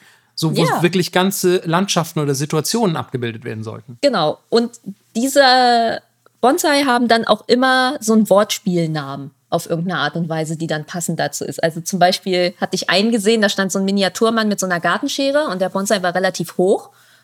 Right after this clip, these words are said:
Speaker 2: Und der Name war dann zum Beispiel, "Oh, ich hätte ihn wohl früher schneiden sollen."
Speaker 1: Oh, auch noch so ein bisschen, auch so ein bisschen frech einfach.
Speaker 2: Ja.
Speaker 1: Ja, okay. Das sieht die Bonsai-Mafia echt nicht gern.
Speaker 2: Nee.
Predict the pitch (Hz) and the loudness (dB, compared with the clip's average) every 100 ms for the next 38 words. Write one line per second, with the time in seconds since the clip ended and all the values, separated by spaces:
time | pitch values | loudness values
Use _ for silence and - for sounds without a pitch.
0 | - 196 196 180 185 208 196 190 185 175 | -8 0 2 2 2 2 4 2 0 -2
1 | 190 180 170 - 185 175 170 - _ - | -2 0 0 -2 0 0 0 -4 _ 0
2 | 320 269 220 208 220 240 311 - 277 226 | 2 2 0 -2 0 0 -2 0 0 0
3 | 214 208 196 196 190 190 185 170 _ _ | -2 -2 -2 -4 -6 -6 -8 -14 _ _
4 | _ 135 160 196 202 185 - 180 165 - | _ 0 4 4 4 2 2 0 -2 2
5 | 175 156 170 - 160 151 143 139 _ _ | 2 4 2 0 0 0 -2 -6 _ _
6 | _ - - 214 156 151 - - 139 127 | _ -4 2 2 2 -2 -2 -2 -2 -2
7 | - 196 - 160 131 120 135 175 196 165 | -2 -2 -4 -6 -6 -6 -4 -2 -2 -4
8 | 160 135 147 - - 135 117 _ - - | -6 -6 -6 -8 -10 -10 -12 _ -20 -12
9 | - 143 - 160 160 135 151 147 143 135 | -4 -4 -2 -2 0 2 2 2 0 -2
10 | - 131 123 123 - 123 117 110 _ _ | -2 -4 -4 -8 -8 -8 -8 -12 _ _
11 | 160 165 160 | -4 -4 -4